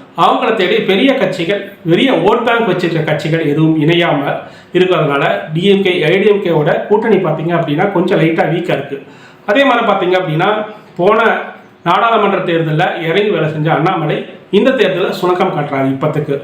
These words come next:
இந்த சுணக்கம் காரணமாக போன தடவை நாடாளுமன்ற தேர்தல்ல பி ஜே பி எவ்வளவு ஓட்டு வாங்கி வச்சிருந்தாங்களோ அந்த ஓட்டு வங்கியை இந்த வர அப்கமிங்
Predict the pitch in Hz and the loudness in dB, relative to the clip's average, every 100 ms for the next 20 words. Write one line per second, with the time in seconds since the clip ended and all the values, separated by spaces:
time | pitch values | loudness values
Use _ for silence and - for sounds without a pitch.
0 | - - - 202 220 269 285 277 - 185 | -12 -20 -2 2 2 2 2 2 2 0
1 | 170 156 151 156 185 202 220 202 196 202 | 0 -2 0 -2 0 2 2 2 2 2
2 | - - - 165 202 208 196 190 185 185 | 0 -6 -4 0 2 2 2 0 -2 -2
3 | 160 160 147 196 - - - - 233 254 | -2 0 0 0 -2 -6 -10 -2 0 2
4 | 226 202 226 160 180 208 156 185 202 196 | 2 2 0 0 2 2 2 2 2 0
5 | 180 160 151 160 151 147 151 - - 143 | 0 0 0 0 0 0 0 0 -2 -2
6 | 180 208 190 196 226 208 180 175 214 - | 0 2 2 2 2 2 2 2 0 -2
7 | - - - 190 247 277 269 285 - - | -8 -18 -8 0 4 4 4 2 -2 -4
8 | 170 180 220 - - - - 170 170 220 | -2 0 0 -2 -10 -14 -4 -2 0 0
9 | 202 214 | 2 0